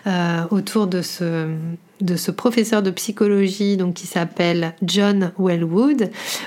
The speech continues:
où il dit aussi, donc, comment ça se manifeste, le spiritual bypassing, donc le bypass spirituel. Euh, ça va se, se manifester déjà dans l'évitement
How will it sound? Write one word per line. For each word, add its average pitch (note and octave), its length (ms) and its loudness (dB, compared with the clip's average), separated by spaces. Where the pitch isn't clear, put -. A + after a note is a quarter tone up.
où A3+ 100 6
il G#3+ 100 6
dit C#4 160 4
aussi, C4 260 4
donc, A3+ 180 2
comment D4 240 2
ça B3+ 160 4
se A3+ 100 -2
manifeste, G#3 580 2
le F#3+ 80 6
spiritual A3 800 2
bypassing, F#3+ 800 0
donc E3 200 -2
le F3+ 60 -2
bypass G3 400 0
spirituel. G3 640 0
Euh, G3 500 4
ça A3 260 2
va C#4+ 180 4
se, G3+ 520 2
se G3 140 0
manifester A3+ 680 2
déjà A3 300 4
dans G3 140 4
l'évitement G3+ 840 2